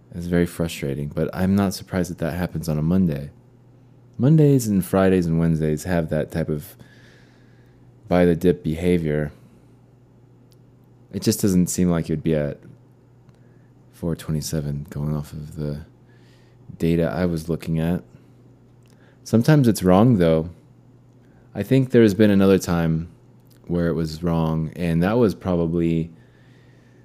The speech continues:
in the beginning of April, where I was expecting this big drop to happen, and it just didn't even show up hardly. I,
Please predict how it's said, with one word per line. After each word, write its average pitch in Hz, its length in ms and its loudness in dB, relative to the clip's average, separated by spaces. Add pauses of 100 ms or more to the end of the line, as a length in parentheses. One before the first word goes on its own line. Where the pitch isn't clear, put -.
(960)
in 98 140 -2
the 95 80 2
beginning 92 360 2
of 73 120 -2
April, 80 580 -4 (400)
where 85 440 4 (260)
I 98 100 2
was 87 320 2
expecting 95 680 0
this 80 160 -4
big 85 260 -2
drop 85 360 -2
to 73 120 -8
happen, 76 420 -6
and 71 80 -4
it 78 100 -6
just 82 200 -6
didn't 69 200 -8
even 65 180 -10
show 64 320 -10
up 80 240 -6
hardly. 62 420 -12
I, 71 160 -8